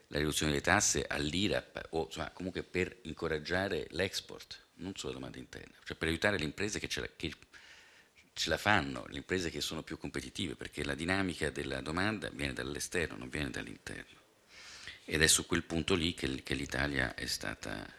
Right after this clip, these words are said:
forse meno efficace. Sul, sulle previsioni, e questo, questo modello, naturalmente tutti i modelli poi hanno i loro limiti, il, il problema che io vedo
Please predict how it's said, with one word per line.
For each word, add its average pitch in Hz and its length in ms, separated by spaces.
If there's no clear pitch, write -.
forse - 460
meno 69 340
efficace. - 720
Sul, 123 580
sulle 135 320
previsioni, 82 800
e - 100
questo, - 300
questo 80 240
modello, 67 300
naturalmente 73 420
tutti - 240
i - 20
modelli 67 380
poi 76 280
hanno 71 180
i - 20
loro 69 180
limiti, 69 360
il, 107 220
il 85 120
problema 92 360
che - 120
io 78 180
vedo 65 480